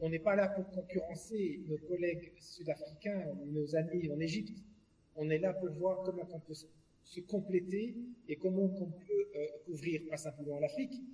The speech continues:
Faut pas oublier qu'une capacité aussi importante, euh, que celle du Maroc, qui a été saluée par tout le monde, euh, elle, elle est faite mon-, mondialement. Donc on pourrait facilement exporter en Amérique du Sud,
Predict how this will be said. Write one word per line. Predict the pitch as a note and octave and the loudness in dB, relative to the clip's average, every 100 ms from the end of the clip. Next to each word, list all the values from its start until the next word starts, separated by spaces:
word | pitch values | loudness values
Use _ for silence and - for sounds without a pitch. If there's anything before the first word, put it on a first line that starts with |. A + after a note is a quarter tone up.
| - - | -18 -20
Faut | |
pas | - F3+ | 8 8
oublier | F3 F#3 A3 | 8 4 0
qu'une | - | -2
capacité | - D#3+ E3 F3+ F3 | -6 -6 -6 -8 0
aussi | E3 - D#3 | 0 0 -10
importante, | - - - C4+ C4 A#3+ - - - _ _ | -10 -14 -4 -2 -2 -8 -14 -20 -20 _ _
euh, | C#3+ D3+ - | -4 -4 -6
que | |
celle | D#3+ F3+ - | -6 -6 0
du | D#3 | 4
Maroc, | D#3 D#3+ C4 C4 - - - _ | 4 4 0 -2 -8 -14 -20 _
qui | E3+ | 2
a | E3 | 4
été | E3 D#3+ | 6 4
saluée | F3+ D#3 D#3 | 4 0 -2
par | D3+ - | -2 -2
tout | F3+ | -2
le | F3 | 2
monde, | C4+ D4+ - - - - _ - | 2 2 -4 -10 -18 -20 _ 0
euh, | |
elle, | D3 D3 D3 - - - G3 F#3 | 4 4 2 -2 -8 -6 2 8
elle | |
est | F3+ | 8
faite | F3 B3 F3 | 8 4 8
mon-, | F#3+ G3+ F#3+ - - _ _ _ _ | 8 6 0 -6 -16 _ _ _ _
mondialement. | E3 F#3+ G#3 - - B3+ C4 - - - - | 8 10 10 8 8 4 2 -2 -6 -16 2
Donc | F3 F3 F3+ | 2 2 -4
on | |
pourrait | - E3+ E3 F4 F4+ - - - _ | -4 -6 -6 -2 -4 -4 -14 -20 _
facilement | - G#3+ A3 G#3 F#3+ A#3 | -4 -4 -2 -2 0 -2
exporter | A#3 - - F#3 F#3 F#3+ F#3 F#3 | -4 -8 -8 -8 -4 -2 0 -2
en | |
Amérique | D#3+ D#3 D#3 D#3 | -2 -2 -2 -4
du | D#3 | -6
Sud, | D#3 - C4+ | -8 -4 -4